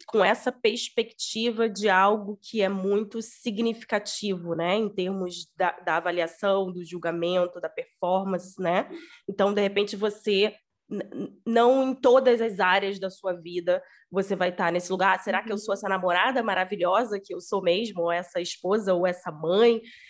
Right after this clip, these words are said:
Speaker 1: É, às vezes, isso é muito focado no trabalho, né? É, porque, talvez, até tem, tem a questão da, da, da recompensa muito direta, que é a recompensa,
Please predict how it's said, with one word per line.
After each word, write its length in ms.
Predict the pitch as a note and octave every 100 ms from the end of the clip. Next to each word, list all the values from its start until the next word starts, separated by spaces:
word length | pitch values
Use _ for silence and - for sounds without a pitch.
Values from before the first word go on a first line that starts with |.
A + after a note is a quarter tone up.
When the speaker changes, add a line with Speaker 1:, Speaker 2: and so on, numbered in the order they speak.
| -
Speaker 1:
É, 180 | E3+ E3
às 180 | - F#3+
vezes, 340 | G#3 G#3 A#3 A3+
isso 200 | A#3 B3+
é 40 |
muito 680 | A#3 G#3+ A#3 - C4+ C4 B3+
focado 680 | - C4 - G#3+ G#3+ A#3 B3+
no 140 | B3+
trabalho, 540 | D4+ E4 E4 A#3+ G#3 G3 _ F#3+
né? 280 | F3+ B3+ - - - - -
É, 520 | F#3 F3 E3+ E3+ E3 -
porque, 580 | F#4+ G#4 - F#3+ G3 F#4 - _
talvez, 480 | G#3+ G3 F3+ F#3 C4+
até 500 | G3 - F3+ B3+ D#4 F#3 -
tem, 200 | G3+ -
tem 140 | G#3 F#3+
a 40 |
questão 340 | G#3 G#3 G3
da, 260 | F#3+ F3+ E3+
da, 440 | - F3+ E3+ E3+ -
da 80 | F#3
recompensa 720 | G#3 G3 G3 F#3+ A3+ F#4 D#4+
muito 220 | A#3 G#3+ G#3+
direta, 520 | F3+ G3+ F#4 E4+ A#3
que 100 | A3+
é 40 | F#3
a 40 |
recompensa, 920 | G#3+ F3+ F#3+ G3 F3+ F3+ - F#3+ E3+